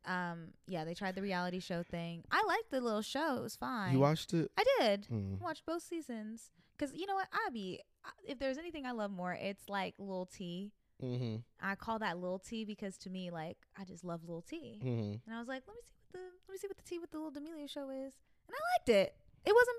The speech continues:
Speaker 1: bad.
Speaker 2: I dig.
Speaker 1: I dig. Um, I also think that, um, oh, we kinda touched on this with the act, with the strike
Speaker 2: Mm-hmm.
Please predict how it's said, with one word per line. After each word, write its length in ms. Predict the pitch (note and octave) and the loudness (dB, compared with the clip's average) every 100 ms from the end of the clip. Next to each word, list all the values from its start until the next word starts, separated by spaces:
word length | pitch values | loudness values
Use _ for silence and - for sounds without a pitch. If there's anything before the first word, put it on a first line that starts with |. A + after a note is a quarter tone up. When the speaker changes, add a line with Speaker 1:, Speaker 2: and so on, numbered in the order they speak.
| A4 | 4
Speaker 1:
bad. 240 | G3+ F3+ - - | 4 0 -6 -8
Speaker 2:
I 40 | |
dig. 340 | C#3+ G#2+ G2+ A2 - - - | -6 -2 -2 -2 -6 -10 -4
Speaker 1:
I 80 | F4+ | 0
dig. 420 | A3+ F#3+ F#3+ - - - | 4 6 4 -2 -8 2
Um, 360 | B3 A#3+ A#3+ A3+ - | 4 4 2 -2 4
I 80 | B3 | 6
also 260 | C4+ E4+ | 6 2
think 320 | E4+ D4 C#4 | 0 0 -2
that, 300 | - A#3+ A#3 - | 0 0 0 -2
um, 480 | G#3 G#3+ G#3 G#3 G#3 - _ _ _ _ _ _ _ - - - - | 0 2 2 -2 -10 -16 _ _ _ _ _ _ _ -20 -20 -20 -8
oh, 320 | - C#4+ C4+ C4 | 0 4 4 2
we 100 | D4 | -2
kinda 220 | D#4+ D4+ | 2 0
touched 260 | C#4+ B3 - | 2 0 0
on 140 | A#3 | -2
this 200 | A3 A#3 - - _ | 0 -2 -8 -20 _
with 220 | A#3 B3 B3+ - - - | 2 4 4 -2 -20 -6
the 120 | A#3 | 0
act, 260 | F3+ G#3+ A3 | 2 2 2
with 180 | A#3 A#3 | -4 -4
the 80 | |
strike 440 | A3+ - G#3 F#3+ G3+ - - - | -6 -2 -2 -2 -4 -16 -20 -6
Speaker 2:
Mm-hmm. 260 | A#2+ A2 | -4 -2